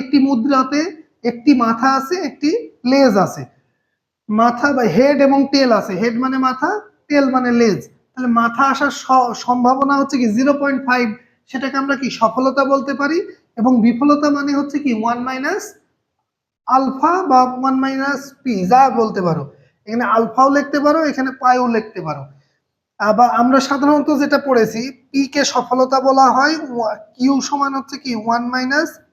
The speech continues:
পি। আমরা সেটা না বলে আমরা এখানে কি পি কথাগুলো অঙ্কের ভিতরে ব্যবহৃত হচ্ছে বলে আমরা পি না বসায়ে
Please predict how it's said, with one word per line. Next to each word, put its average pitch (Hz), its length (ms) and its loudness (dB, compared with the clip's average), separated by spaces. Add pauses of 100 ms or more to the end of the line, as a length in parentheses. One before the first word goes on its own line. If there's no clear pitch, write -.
(240)
পি। 247 120 0 (460)
আমরা 254 260 -2
সেটা 269 280 -4
না 277 180 -2
বলে 294 280 0
আমরা 277 160 -6
এখানে 269 280 -6 (100)
কি 294 80 -2 (180)
পি 277 120 -4 (100)
কথাগুলো 262 480 -2 (160)
অঙ্কের 247 360 -6
ভিতরে 254 280 -4
ব্যবহৃত 226 540 -2
হচ্ছে 262 380 -2 (100)
বলে 277 160 2 (120)
আমরা 262 200 -2 (480)
পি 285 160 4
না 294 200 4
বসায়ে 240 500 0